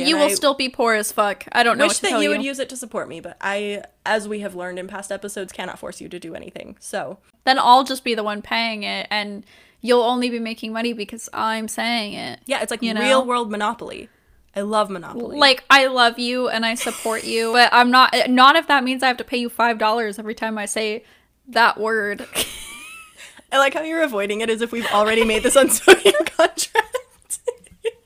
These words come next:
Speaker 2: My first book commendation is Shout, uh, by Lori Holtz Anderson. And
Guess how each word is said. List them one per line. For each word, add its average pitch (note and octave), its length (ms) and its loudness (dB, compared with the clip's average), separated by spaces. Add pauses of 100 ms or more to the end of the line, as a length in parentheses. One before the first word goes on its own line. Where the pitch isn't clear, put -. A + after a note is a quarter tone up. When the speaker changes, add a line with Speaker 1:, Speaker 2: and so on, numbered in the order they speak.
(720)
Speaker 2:
My G#3+ 160 -2
first A3+ 320 -8
book G3+ 120 -4
commendation E3+ 640 -6
is F#3+ 560 -4 (260)
Shout, - 400 0 (760)
uh, A#3 420 0
by A#3+ 560 -2
Lori C4+ 500 -4 (120)
Holtz - 720 -6 (520)
Anderson. F#3+ 760 -8 (420)
And A3 540 -6